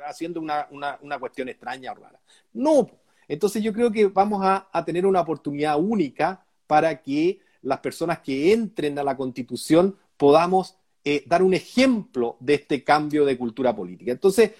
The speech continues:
por eso es que yo soy, insisto mucho en que, en que tenemos que ser muy cuidadosos con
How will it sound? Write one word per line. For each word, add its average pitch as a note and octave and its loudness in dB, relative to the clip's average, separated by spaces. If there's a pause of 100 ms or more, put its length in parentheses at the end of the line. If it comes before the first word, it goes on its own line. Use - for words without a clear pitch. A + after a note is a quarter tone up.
(120)
por E3+ 4
eso A3 0
es G#3+ -2
que G#3 -2
yo F#3+ 6
soy, F#3+ 4
insisto E3+ 0
mucho F3+ 2
en E3 2
que, D#3 2 (380)
en D3 -4
que D#3+ 0
tenemos F#3+ 0
que F#3+ -2
ser G3 2
muy G3 0
cuidadosos F#3 2
con D#3 -4